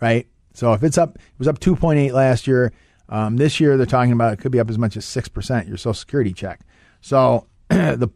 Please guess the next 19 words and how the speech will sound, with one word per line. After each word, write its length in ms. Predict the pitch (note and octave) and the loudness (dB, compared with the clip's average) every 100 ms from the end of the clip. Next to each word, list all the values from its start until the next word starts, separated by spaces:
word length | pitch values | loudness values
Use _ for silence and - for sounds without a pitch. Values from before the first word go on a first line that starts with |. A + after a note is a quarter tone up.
| - | -2
this 220 | C3+ D3 | 0 2
says 420 | - C#3+ C3 A2 - _ _ - | 2 4 4 0 -8 _ _ -8
if 160 | F#2 | -2
you're 120 | C3 D3 | 2 2
getting 300 | D3 C3+ A#2+ | 4 2 2
fifteen 460 | - D3 - C#3+ | 0 -2 2 2
hundred 240 | B2+ C3 A#2+ | 2 2 2
a 40 | |
month, 440 | B2 C3 A2 - - _ _ _ _ _ | 4 2 0 -6 -20 _ _ _ _ _
um, 640 | A2+ A2+ A2 G#2+ G#2+ G#2 - _ _ _ | -2 0 2 0 -2 -6 -10 _ _ _
it'll 160 | B2+ B2+ | -2 0
go 100 | B2+ | 0
up 80 | |
to 100 | - | -2
sixteen 600 | A2 - G3 - C#3 B2 | -4 0 0 -2 -4 -2
hundred 360 | G#2 G#2+ G2 F#2+ | -2 -4 -4 -6
roughly. 380 | G2+ G2 A2 G#2 | -6 -8 -6 -6
That's 200 | A2 G#2 | -6 -6
about 340 | A#2 A2+ A2+ | -6 -6 -6